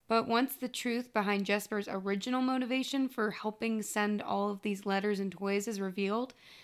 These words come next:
the town and especially Klaus feel betrayed by Jesper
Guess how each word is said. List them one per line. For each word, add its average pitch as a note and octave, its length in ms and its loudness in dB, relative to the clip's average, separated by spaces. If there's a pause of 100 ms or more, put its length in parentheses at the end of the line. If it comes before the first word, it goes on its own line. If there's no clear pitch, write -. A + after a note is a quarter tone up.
(120)
the G3+ 60 -4
town A#3+ 480 4
and F#3+ 320 -2
especially A3 540 -2
Klaus G3 400 0
feel G3 180 0
betrayed G3 540 0
by F#3+ 140 0
Jesper F#3 540 -4